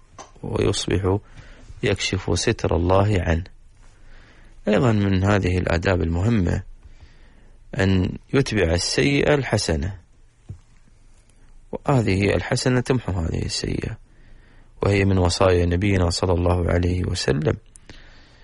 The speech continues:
العظيمة لأبي ذر ومعاذ. قال صلى الله عليه وسلم: "اتق الله حيثما كنت وأتبع السيئة الحسنة تمحها".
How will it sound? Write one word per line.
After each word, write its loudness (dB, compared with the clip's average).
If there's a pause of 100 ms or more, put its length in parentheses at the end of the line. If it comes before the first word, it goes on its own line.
(340)
العظيمة 2
لأبي 0
ذر 2
ومعاذ. 0
قال -2
صلى -2
الله 2
عليه 2
وسلم: 0 (880)
"اتق -2
الله 2
حيثما -2
كنت -2 (120)
وأتبع 0
السيئة 0
الحسنة -2
تمحها". -4